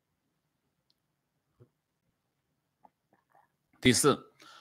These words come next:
路透社和 Ipsos五月十三号公布的民调结果显示，美国总统川普的支持率达到百分之四十四，上升了两个点，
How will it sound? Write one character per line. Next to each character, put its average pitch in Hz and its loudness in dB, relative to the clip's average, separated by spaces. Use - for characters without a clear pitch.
路 175 8
透 165 6
社 143 6
和 131 2
Ipsos 139 2
五 98 2
月 120 6
十 120 -4
三 123 4
号 120 4
公 127 0
布 117 0
的 110 0
民 104 0
调 117 4
结 110 -2
果 113 0
显 82 -4
示， - -4
美 139 4
国 175 0
总 175 2
统 131 4
川 160 4
普 131 0
的 113 2
支 139 -4
持 135 -2
率 135 2
达 113 2
到 104 6
百 98 0
分 101 -4
之 110 -4
四 123 -2
十 123 -4
四， - -4
上 165 4
升 165 0
了 160 4
两 95 4
个 110 0
点， 101 -6